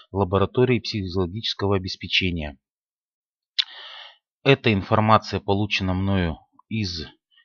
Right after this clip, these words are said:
Яндекс Метрики, специальная программка, установленная на сайте.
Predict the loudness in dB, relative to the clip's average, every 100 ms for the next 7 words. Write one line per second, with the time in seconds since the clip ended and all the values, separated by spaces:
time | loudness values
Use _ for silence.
0 | -6 2 2 2 -4 -4 0 2 2 0
1 | -2 -4 -6 -16 -8 2 2 2 -2 -2
2 | 0 2 2 2 0 -2 -20 -14 -8 -4
3 | 0 2 2 2 0 0 0 -2 2 2
4 | 2 -6